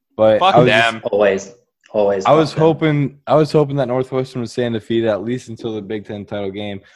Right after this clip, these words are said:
Speaker 1: So if anything happened to Ohio State and we didn't make it into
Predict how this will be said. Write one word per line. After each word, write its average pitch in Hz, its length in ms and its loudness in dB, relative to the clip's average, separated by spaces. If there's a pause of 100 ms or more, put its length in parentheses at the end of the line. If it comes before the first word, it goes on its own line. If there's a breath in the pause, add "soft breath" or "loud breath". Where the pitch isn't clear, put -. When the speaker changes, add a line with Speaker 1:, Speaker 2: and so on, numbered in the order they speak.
(120)
Speaker 1:
So 110 400 -2
if 113 120 -8
anything 120 380 -6
happened 113 420 -4
to 110 120 -4
Ohio 110 200 -2
State 110 400 -6
and 107 100 -10
we 107 80 -6
didn't 107 260 -6
make 104 220 -6
it 104 100 -6
into 98 160 -12